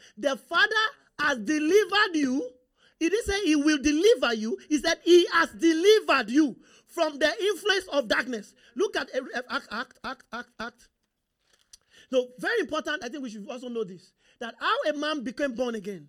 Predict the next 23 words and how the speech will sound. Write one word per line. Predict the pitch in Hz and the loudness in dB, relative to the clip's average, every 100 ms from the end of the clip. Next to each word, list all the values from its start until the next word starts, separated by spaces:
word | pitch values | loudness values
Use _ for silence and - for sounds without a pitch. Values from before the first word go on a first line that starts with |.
| _ _ _ | _ _ _
how | 285 403 | -4 2
you | 392 | 2
receive, | 294 - 320 214 | 2 0 -2 -2
how | - 339 | -6 -6
you | |
became | 254 294 226 | -4 -6 -6
born | 240 208 | -6 -8
again | 175 202 - | -12 -14 -10
is | 254 185 - | -10 -10 -2
through | 349 370 | 0 0
the | 247 311 | -2 -4
influence | 302 - 285 | -6 -6 -8
of | 240 | -6
the | 214 | -8
Spirit. | 196 262 175 160 _ _ _ _ _ _ _ | -10 -10 -12 -12 _ _ _ _ _ _ _
So | _ 277 254 | _ -2 -2
because | 254 262 311 302 | -6 -6 -6 -6
you | 269 | -8
receive | 254 - 403 349 | -8 -4 -4 -2
the | 233 | 0
Holy | 262 262 | 0 -2
Ghost, | 220 - | -8 -12
oh | 269 | -16